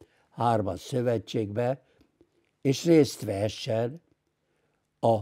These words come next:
második világháborúban, amiről Robert Kagan írja meg, hogy a-, azért vo-, vo-, nemrég jelent meg a könyve,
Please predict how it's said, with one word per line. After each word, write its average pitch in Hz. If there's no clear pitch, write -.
második 117
világháborúban, 107
amiről 156
Robert 208
Kagan 208
írja 123
meg, 117
hogy 170
a-, 247
azért 214
vo-, 196
vo-, -
nemrég 214
jelent 180
meg 156
a 170
könyve, 101